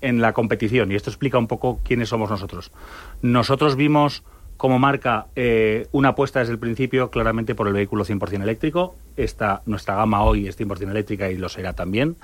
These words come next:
Vemos claramente que el mercado puede crecer aquí y, y nuestra apuesta sigue aquí. Yo diría que con dos, con dos diferencias o con dos posicionamientos, como decías, en el mercado hay muchos clientes para buscar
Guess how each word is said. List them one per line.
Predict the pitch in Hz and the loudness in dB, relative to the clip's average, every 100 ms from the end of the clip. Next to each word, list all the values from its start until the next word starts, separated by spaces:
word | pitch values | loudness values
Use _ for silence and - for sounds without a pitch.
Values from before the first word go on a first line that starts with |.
| - - - | -20 -18 -4
Vemos | 107 107 101 | 0 2 2
claramente | 110 101 101 95 | 2 2 2 -2
que | 95 | -2
el | 95 | -2
mercado | 95 104 107 95 | -4 -2 -2 0
puede | 110 98 | -4 -4
crecer | 98 107 | -4 -4
aquí | 101 - 185 | -2 0 0
y, | - 98 | -2 -4
y | 123 107 | -4 -4
nuestra | 127 117 107 104 | -2 -2 0 0
apuesta | 123 - 110 - - - | 0 -2 -8 -10 -20 -8
sigue | 131 131 | 0 0
aquí. | 113 165 - - | 2 -2 -2 -12
Yo | 120 139 | 0 4
diría | 156 | 4
que | 151 | 2
con | 139 120 | 2 2
dos, | 120 143 - - - - - - - - - _ - | 4 2 0 -10 -18 -20 -20 -20 -20 -20 -20 _ -4
con | 117 | 0
dos | 113 135 | 4 4
diferencias | 151 135 143 147 151 147 | 4 2 2 2 0 0
o | 123 | -2
con | 110 113 | -2 0
dos | 123 127 | 2 0
posicionamientos, | - 123 117 117 123 127 127 | 0 0 2 4 4 2 2
como | 123 113 | 2 2
decías, | 107 110 117 | 2 2 0
en | 110 | 2
el | |
mercado | 107 104 123 | 2 2 2
hay | 123 | 2
muchos | 123 117 | 2 -2
clientes | 117 110 113 113 | -2 0 0 0
para | 113 113 | 0 0
buscar | 104 - 113 | 0 0 -4